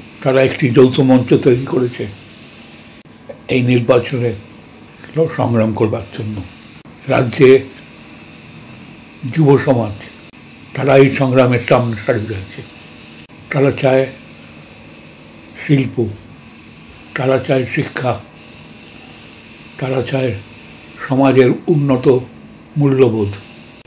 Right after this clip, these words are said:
নির্বাচনের মধ্যে দিয়ে কাম গণতান্ত্রিক ধর্মনিরপেক্ষ শক্তির জয় হলে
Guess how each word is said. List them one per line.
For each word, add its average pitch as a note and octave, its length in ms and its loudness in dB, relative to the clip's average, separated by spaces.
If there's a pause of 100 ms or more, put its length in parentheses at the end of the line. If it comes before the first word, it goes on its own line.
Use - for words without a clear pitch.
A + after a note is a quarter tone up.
(220)
নির্বাচনের C3+ 540 0
মধ্যে B2+ 340 2
দিয়ে B2+ 300 2 (1200)
কাম B2+ 260 2
গণতান্ত্রিক B2 800 -2 (420)
ধর্মনিরপেক্ষ C3+ 760 2 (100)
শক্তির D3+ 320 0 (120)
জয় B2+ 220 0 (680)
হলে B2 240 2